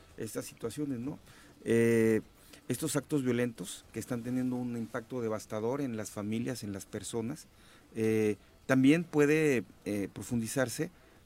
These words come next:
con lo que está sucede-, sucediendo en la violencia doméstica, el crimen organizado, el acoso escolar, los actos de terrorismo, porque ya tenemos actos de terrorismo, ¿no? Amenazas de bomba, eh, las situaciones de, de los conatos de violencia que se dan.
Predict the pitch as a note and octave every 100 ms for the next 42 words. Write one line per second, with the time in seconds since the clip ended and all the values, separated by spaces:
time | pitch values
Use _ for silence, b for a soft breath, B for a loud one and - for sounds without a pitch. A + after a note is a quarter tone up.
0 | b - - B2 B2 A#2+ - C#3+ - C#3+
1 | B2 G#2+ - A2+ A#2+ B2 B2+ C3+ C3+ B
2 | B - G#2 A2+ A#2+ C3 C3 B2 A2 B2
3 | B2 B2+ - A#2 - A#2+ A#2 G#2+ F#2+ G2+
4 | F#2 G#2+ A#2 G#2 G#2 G#2+ A2 - G2 F#2+
5 | A2+ A2 B B - G#2+ A#2+ - B2+ A2
6 | - G#2+ A2+ B2 A#2 C3 B2 A2 A#2 C3
7 | C3 B2+ - - B2 - G#2 G2+ A2+ A2+
8 | C#3+ - B B - B2+ A2+ A2+ A#2 A2+
9 | G2+ A2+ C3+ D3 C#3 C#3 B B - G#2+
10 | G#2 G2+ G#2 A2 A2 A2 A#2 G#2 G#2 -
11 | A2 G2+ G2+ - A#2 A#2 G#2+ G2+ A2 A#2+
12 | A2+ - A#2 C3 B2+